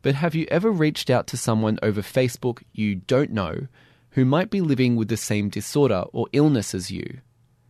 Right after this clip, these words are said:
A series of research undertaken by Babak Abedin from the University of Technology, Sydney, is looking at how those living with ovarian cancer are conversing with one another online. And Babak found that these people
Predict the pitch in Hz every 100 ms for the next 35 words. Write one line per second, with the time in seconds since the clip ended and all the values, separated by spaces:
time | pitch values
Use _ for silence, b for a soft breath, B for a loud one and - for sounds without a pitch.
0 | _ _ - 131 - 175 196 190 139 117
1 | 117 - 110 - 107 110 110 117 104 110
2 | 101 101 95 95 92 90 92 - 92 95
3 | 131 107 90 - - 113 110 131 131 110
4 | 104 117 107 98 - 117 110 107 95 98
5 | - 120 - 98 - B B B B 139
6 | 147 170 214 190 - 143 131 120 113 113
7 | 127 123 113 113 110 98 110 110 98 98
8 | - 147 147 - 92 - b b b -
9 | - 135 127 151 170 - 127 113 107 98
10 | 95 92 95 - - 98 95 90 87 -
11 | 143 - b b b b b 123 117 113
12 | 147 175 - - 110 104 107 - - -
13 | 135 165 - 123 113 110